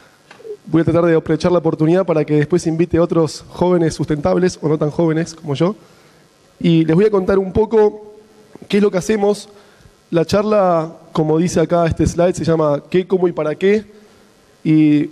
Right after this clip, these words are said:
juega un poco con las palabras entre esto de que somos lo que comemos, pero a su vez tiene que ver con qué hacemos, cómo lo hacemos y para qué lo hacemos. Eh, en su momento Pablo me dijo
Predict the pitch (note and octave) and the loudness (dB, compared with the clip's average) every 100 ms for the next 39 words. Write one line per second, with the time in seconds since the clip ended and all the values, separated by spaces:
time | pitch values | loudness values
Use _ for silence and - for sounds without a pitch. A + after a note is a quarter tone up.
0 | - F#3 G3 F3 G3 F3+ E3 - D#3+ F#3 | -2 2 2 2 0 0 -2 0 0 2
1 | G3 F#3+ - - D3+ D#3+ D#3 D3+ D3 D3 | 2 0 -2 -4 -2 0 2 2 0 -4
2 | - - F3+ G3 F3+ D#3 D3+ F#3 F#3 E3 | -18 -4 -2 0 0 0 0 0 0 0
3 | D#3+ E3 G3+ A3+ - - - - - _ | 0 0 0 0 -4 -20 -20 -20 -20 _
4 | _ _ _ - D#3 D3+ D#3+ F#3 G3 - | _ _ _ -4 -2 0 2 2 2 -2
5 | - - - F#3 E3 F3+ F#3+ F3 E3 G3 | -18 -10 -2 0 2 0 0 -2 -2 0
6 | G3 - G#3 G#3 G#3 - F3+ _ _ - | 0 -2 -2 0 -2 -6 -18 _ _ 0
7 | G#3 G3 E3+ - G3 G#3+ G3+ - - - | 2 2 0 0 0 0 -4 -14 -20 -20
8 | _ _ _ - E3+ D#3+ D#3 F#3 F3 D3 | _ _ _ -4 -2 0 0 0 -2 -2
9 | C3 B2 - _ _ _ _ _ - _ | -4 -8 -12 _ _ _ _ _ -20 _
10 | _ _ - D#3 D3 - D3+ F3 G#3 G#3 | _ _ 0 2 2 0 0 2 2 0
11 | G3+ G#3+ G3 F#3 G3 G3 F#3 E3+ D3 - | 0 0 0 0 2 2 2 2 -2 -12